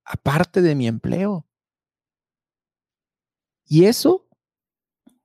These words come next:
creo que nos hace muy fuertes a los mexicanos, a los latinos, pero al mismo tiempo, al mismo tiempo no nos prepara como tal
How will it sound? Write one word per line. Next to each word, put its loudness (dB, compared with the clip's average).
creo 2
que -6
nos -4
hace 0
muy 0
fuertes 0
a 0
los 0
mexicanos, -4
a 0
los 2
latinos, 0
pero 4
al 4
mismo -2
tiempo, 2
al -2
mismo 2
tiempo 0
no 2
nos -2
prepara 0
como -8
tal 0